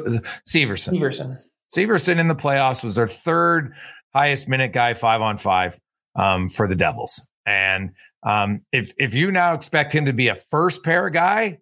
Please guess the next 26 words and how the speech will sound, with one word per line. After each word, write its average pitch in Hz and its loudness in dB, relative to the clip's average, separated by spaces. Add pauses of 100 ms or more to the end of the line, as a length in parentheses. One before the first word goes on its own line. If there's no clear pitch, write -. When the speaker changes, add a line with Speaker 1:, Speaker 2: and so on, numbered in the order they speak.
(540)
Speaker 1:
so 170 0
Jiricek, 202 2
I 175 4
think, 160 0
Frank, 151 -2
will 147 2
be 151 0
that 170 0
guy, 170 2
but 151 0 (320)
very 180 2
few 160 -2
rookies 135 0
are 104 0
that 82 0
guy. - -2 (220)
So 139 -2
down 160 2
the 175 0
road, 151 0
he 156 0
can 151 0
be 143 2
that 160 0
guy. 170 0 (220)
Um, 139 0